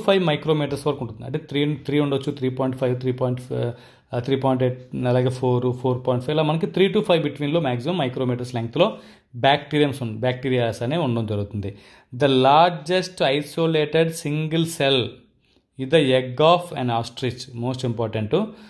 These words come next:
the largest, largest cell, isolated cell, సింగిల్ సెల్ ఏంటంటే ఆస్ట్రిచ్ తాలూకు ఎగ్, ఏదైతే మనకి నిప్పుకోడి గుడ్డు అంటాం. అలాగే నెక్స్ట్ అంటే among multi cellular organisms సంబంధించి, అలాగే human red blood cells are about సెవెన్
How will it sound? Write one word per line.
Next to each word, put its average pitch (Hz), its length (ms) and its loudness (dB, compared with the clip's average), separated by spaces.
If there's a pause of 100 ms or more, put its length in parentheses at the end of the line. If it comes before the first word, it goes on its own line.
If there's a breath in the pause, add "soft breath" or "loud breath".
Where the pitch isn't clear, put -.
(240 loud breath)
the 127 80 2 (100)
largest, 147 440 2 (160)
largest 147 380 2 (100)
cell, 131 140 2 (100)
isolated 143 400 0
cell, 131 200 0
సింగిల్ 131 380 -2
సెల్ 127 220 0
ఏంటంటే 120 400 -2 (600 loud breath)
ఆస్ట్రిచ్ 151 460 2
తాలూకు 147 240 0
ఎగ్, 110 200 -4
ఏదైతే 127 300 -4
మనకి 123 260 -4
నిప్పుకోడి 123 420 -4
గుడ్డు 117 200 -4
అంటాం. 120 240 -4 (520 loud breath)
అలాగే 170 140 4
నెక్స్ట్ 165 240 2
అంటే 180 240 2 (500)
among 139 240 0 (260)
multi 147 280 0 (600)
cellular 131 320 2
organisms 120 440 -2
సంబంధించి, 117 340 -2 (400 loud breath)
అలాగే 165 260 4 (640)
human 190 360 2
red 156 280 2
blood 175 180 6
cells 151 320 0
are 123 440 0
about 156 200 2 (240)
సెవెన్ 156 300 2